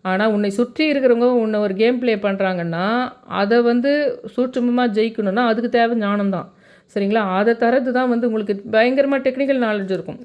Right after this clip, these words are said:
பயங்கரமான மேத்ஸ் நாலேஜ் இருக்கும், என்னென்னவோ நாலேஜ் எல்லாம் உங்களுக்கு இருக்கலாம், மொழி அறிவு இருக்கலாம் உங்களுக்கு. ஆனா ஞானம் இல்லைன்னா நீங்க வின் பண்ண முடியாது.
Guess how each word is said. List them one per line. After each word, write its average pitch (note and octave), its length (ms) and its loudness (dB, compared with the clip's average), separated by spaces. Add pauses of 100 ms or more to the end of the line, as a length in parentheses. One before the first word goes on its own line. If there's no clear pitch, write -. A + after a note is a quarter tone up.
பயங்கரமான A#3+ 520 2
மேத்ஸ் B3+ 340 -2
நாலேஜ் A3 280 0
இருக்கும், F3 320 -6 (320)
என்னென்னவோ C4 480 2
நாலேஜ் B3+ 320 0
எல்லாம் B3 160 2
உங்களுக்கு A3 260 0
இருக்கலாம், G3 320 -2
மொழி A#3+ 340 2
அறிவு G#3 300 0
இருக்கலாம் E3+ 300 -4
உங்களுக்கு. E3 400 -6
ஆனா F#3 340 -4
ஞானம் A3+ 420 0
இல்லைன்னா F#3+ 680 -2
நீங்க G3+ 200 -2
வின் A3 200 -2
பண்ண F#3+ 180 -2
முடியாது. E3 340 -4